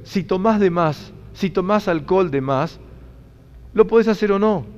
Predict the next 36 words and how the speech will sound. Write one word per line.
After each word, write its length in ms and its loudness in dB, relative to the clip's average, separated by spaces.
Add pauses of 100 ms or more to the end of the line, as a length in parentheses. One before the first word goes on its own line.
(400)
pero 120 2
una 120 4
vez 140 4
que 120 0
lo 60 2
hiciste, 500 0
ya 120 0
no 100 0
sos 180 -2
libre 240 2
de 60 4
las 140 2
consecuencias 680 2
de 60 2
lo 100 2
que 140 -2
sigue, 500 -2 (220)
que 80 2
golpees 420 4
a 60 0
tu 100 -6
familia, 560 0
que 100 -4
pase 300 -2
esto 160 -4
acá, 340 4
o 120 0
te 100 -4
lastimes, 460 -4 (240)
o 140 0
dañes 220 0
con 140 -4
el 140 0
auto 260 0
a 60 2
alguien. 240 -2